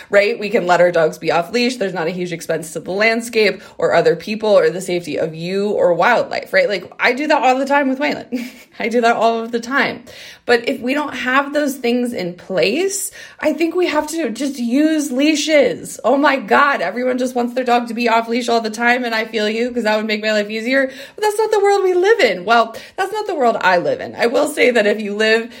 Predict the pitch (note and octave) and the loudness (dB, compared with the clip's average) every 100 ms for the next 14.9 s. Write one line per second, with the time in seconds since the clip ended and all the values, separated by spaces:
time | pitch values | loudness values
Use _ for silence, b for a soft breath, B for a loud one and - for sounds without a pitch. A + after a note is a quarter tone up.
0 | B G3 F#3 F#3 D#3+ E3+ D#3 D3+ F3 G#3+ | B -2 0 -2 -6 -4 0 0 0 0
1 | A#3+ A3+ A3+ A3 A3 B - D#3 F#3 D#3+ | 2 2 2 -2 -8 B -10 -8 -4 -4
2 | D#3 D#3 - A3 G#3+ A3+ A#3 A#3 C4 G4 | -2 -6 0 0 0 -2 -4 -4 -2 -2
3 | E4+ E4+ E4+ E4+ E4 E4+ G4 G3+ F#3+ A#2+ | 0 -4 -4 -6 -6 -4 2 2 2 -2
4 | B2 G#3+ F4 F4 C#4 A3 D4+ D4 D4+ D4 | -2 -6 -6 -6 -6 -2 -2 -2 -4 -4
5 | F4+ A#3+ F#3 F#3 G3+ A#3 A#3 A#3 C4+ A#3+ | 0 2 2 0 0 0 0 0 0 0
6 | A#3+ - A#3+ A#3 A3+ - C#4+ E4 D4+ C#4+ | -2 -2 -2 2 0 4 2 2 -2 0
7 | A#3+ G#3+ A3 A#3 A3+ G3+ A#3+ A#3 G3 D3+ | 0 4 2 2 -2 -2 -2 0 0 0
8 | - A3 F4 B3+ C#4+ D4 B B B - | -2 -2 0 2 0 -6 B B B 0
9 | C#5 B4 - - G4+ G4 A4 F#4 - - | 4 4 0 -4 0 2 2 0 -4 -10
10 | b b b - D4+ E4+ F4+ - E4 F4+ | b b b -8 -4 -2 -2 0 0 0
11 | G4+ F#4+ - C4+ C#4 C#4+ B3 C#4+ D4+ C4+ | -2 -4 -4 -2 -2 0 2 2 2 0
12 | A#3 A#3+ A#3+ - B3 B3 - - - G#3 | -2 -2 -6 -2 -2 -2 -8 -18 -4 0
13 | A#3 - - A3 A#3 C4 B3+ B3+ - - | 0 -2 -2 4 4 4 0 -6 -8 -4
14 | F#3 F3+ D4+ D4 C4 A#3 - A3+ | -2 0 0 0 -2 -2 -2 -4